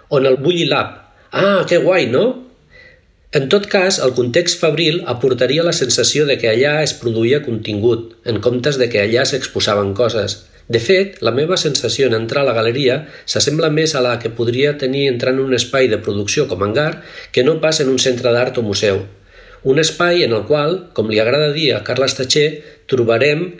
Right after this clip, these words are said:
el treball d'artistes internacionals, encara que alguns hagin nascut a Barcelona. Un discret estèncil ens anuncia que hem arribat a la porta.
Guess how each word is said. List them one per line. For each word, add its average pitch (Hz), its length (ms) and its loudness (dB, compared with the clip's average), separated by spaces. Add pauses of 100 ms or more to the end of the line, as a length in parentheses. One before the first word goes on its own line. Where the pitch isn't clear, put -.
el 113 140 -2
treball 127 340 0
d'artistes - 480 -2
internacionals, 123 920 -2
encara 131 340 0
que 113 140 0
alguns 131 340 -2
hagin 120 300 0
nascut 120 320 -2
a 117 80 0
Barcelona. 98 480 -2 (1080)
Un 185 220 2
discret 170 400 0
estèncil 170 720 0 (260)
ens 127 220 2
anuncia 127 580 2
que 139 140 0
hem 135 160 0
arribat 123 320 0
a 120 80 0
la 107 80 -4
porta. 104 400 -2